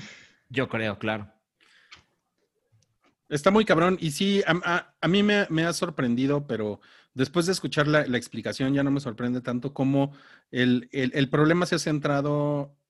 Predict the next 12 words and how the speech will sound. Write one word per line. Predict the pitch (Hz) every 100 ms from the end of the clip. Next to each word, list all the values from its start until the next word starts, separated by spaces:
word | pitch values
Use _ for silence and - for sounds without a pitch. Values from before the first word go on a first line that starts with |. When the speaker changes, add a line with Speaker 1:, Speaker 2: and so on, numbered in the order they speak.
| -
Speaker 2:
entre | 127 110 120 117
Epic | 120 147 156 -
y, | - 110 104 104 101 -
y | 117 113
Apple, | 113 95 92
¿no? | 135 226 -
A | 120
pesar | - 139 135
de | 139 143
que | 123
Google | 113 127 131
también, | 123 110 120 123 120